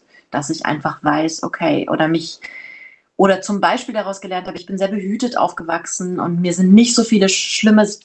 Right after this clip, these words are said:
Dinge, toi, toi, toi, passiert. Ich musste nicht so viele, ähm, Todesfälle bisher wegstecken in meinem Leben und, ähm, das war so das erste Große in den letzten Jahren, wo ich einfach lernen musste, okay, was,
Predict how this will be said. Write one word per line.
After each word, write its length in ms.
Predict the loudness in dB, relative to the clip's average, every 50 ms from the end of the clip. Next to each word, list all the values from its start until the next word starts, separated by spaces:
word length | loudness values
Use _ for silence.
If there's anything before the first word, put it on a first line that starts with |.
| _ _ 4
Dinge, 240 | 4 6 6 2 2
toi, 160 | 0 -2 -2
toi, 140 | 0 -2 -4
toi, 180 | -2 -4 -6
passiert. 640 | -6 -6 -10 -12 -8 -6 -4 -2 -2 -2 -4 -6 -10 _ -20 -20 -18 -18 -18 -20 -20 -20 _ _
Ich 60 | 2
musste 320 | 2 2 2 2 0 2
nicht 180 | 2 2 2 -2
so 80 | -4
viele, 480 | -4 -2 -2 0 2 2 4 4 2 0
ähm, 500 | 0 -4 -4 -6 -8 -8 -8 -10 -10 -14 _ _
Todesfälle 600 | -12 -8 -4 -4 -4 -6 -4 -4 -4 -2 -2 -2
bisher 380 | -4 -6 -6 -4 -4 -4 -2 -4
wegstecken 520 | -6 -6 -8 -6 -6 -6 -6 -6 -8 -6
in 100 | -4 -4
meinem 220 | -2 -2 -2 -2
Leben 360 | 0 0 0 0 -2 -4 -4 -6
und, 380 | -4 -4 -4 -4 -4 -4 -4 -2
ähm, 460 | 0 0 0 -2 -4 -4 -6 -8 -10 -14 _ _ _ _ _ _ _ _ _ _ _ _ _ _ _ _ _ _ _ 0
das 240 | 0 0 2 4
war 140 | 4 4 4
so 100 | 2 -2
das 280 | -8 -8 -8 -10 -12 -6
erste 360 | -4 -4 -4 -4 -6 -12 -12
Große 520 | -12 -14 -10 -6 -4 -2 -2 -4 -4 -6
in 60 | -8 -8
den 100 | -6 -6
letzten 400 | -6 -8 -8 -12 -8 -6 -6 -4
Jahren, 360 | -2 -2 -2 -2 -4 -6 -6
wo 100 | -6 -8
ich 180 | -8 -6 -6
einfach 300 | -8 -8 -6 -8 -10 -6
lernen 360 | -4 -2 0 0 0 -2 -6 -6
musste, 380 | -6 -8 -10 -8 -6 -6 -6
okay, 420 | -6 -6 -4 -4 -4 -2 -4 -6 -2
was, 520 | -2 -2 0 0 -8 -12 -12 -14 -16 -18